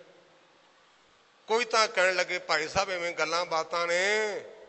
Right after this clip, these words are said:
ਕੌਣ ਰਾਜਾ ਬਣਾਉਂਦਾ? ਉਹਨੇ ਜਾਣ ਬੁੱਝ ਕੇ ਸਾਨੂੰ ਟਾਲਿਆ, ਰਾਜੇ ਨੇ ਜਾਣ ਬੁੱਝ ਕੇ।"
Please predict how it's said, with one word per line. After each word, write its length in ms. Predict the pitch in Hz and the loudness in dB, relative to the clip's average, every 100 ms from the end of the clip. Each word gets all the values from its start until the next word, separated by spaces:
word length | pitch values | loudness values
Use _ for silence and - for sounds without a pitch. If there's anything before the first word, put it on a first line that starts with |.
| - - - - _ - - _ _ - | -20 -20 -20 -20 _ -20 -20 _ _ -6
ਕੌਣ 280 | 175 180 180 | 2 2 4
ਰਾਜਾ 380 | 170 165 175 180 | 8 8 8 6
ਬਣਾਉਂਦਾ? 420 | 175 170 175 202 | 4 0 2 2
ਉਹਨੇ 280 | 226 226 208 | 2 -2 -2
ਜਾਣ 260 | 170 165 | 0 0
ਬੁੱਝ 200 | 175 180 | 0 -6
ਕੇ 140 | 170 185 | -6 -6
ਸਾਨੂੰ 380 | 151 170 175 175 | -2 -4 -4 -4
ਟਾਲਿਆ, 480 | 170 170 175 180 | 2 4 6 4
ਰਾਜੇ 300 | 170 160 160 | 4 2 0
ਨੇ 120 | 165 156 | -6 -2
ਜਾਣ 280 | 156 160 | 0 0
ਬੁੱਝ 200 | 156 156 | -2 -10
ਕੇ।" 220 | 151 135 | -10 -10